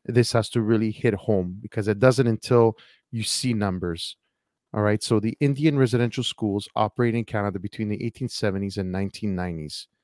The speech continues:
Let that sink in for a moment. The last Indian residential school closed in nineteen ninety-six.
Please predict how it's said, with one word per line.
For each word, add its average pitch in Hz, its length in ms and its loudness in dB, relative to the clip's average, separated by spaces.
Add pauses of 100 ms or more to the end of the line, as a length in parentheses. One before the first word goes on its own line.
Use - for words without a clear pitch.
(220)
Let 101 200 -2
that 101 160 2
sink - 300 -8
in 87 140 -2
for 87 180 -6
a 87 40 -4
moment. 82 360 -6 (640)
The 117 80 2
last 120 400 4
Indian 139 560 0
residential 120 500 2
school - 300 0
closed 120 420 2
in 98 160 0
nineteen 131 480 -2
ninety-six. 107 840 -4